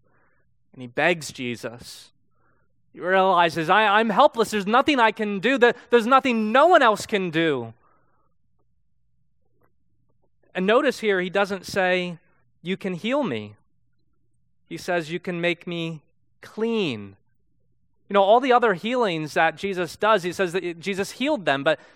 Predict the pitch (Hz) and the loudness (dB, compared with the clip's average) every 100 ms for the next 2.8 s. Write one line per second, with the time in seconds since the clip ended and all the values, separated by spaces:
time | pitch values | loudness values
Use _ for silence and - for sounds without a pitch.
0 | _ _ - 262 247 202 196 214 226 214 | _ _ -4 2 4 2 0 0 0 -2
1 | 185 - 220 208 180 180 143 190 220 247 | -4 -6 -4 -2 -2 -2 -2 -2 0 -2
2 | 196 170 202 214 - 160 170 165 | -4 -2 -2 -2 -8 -6 -4 -6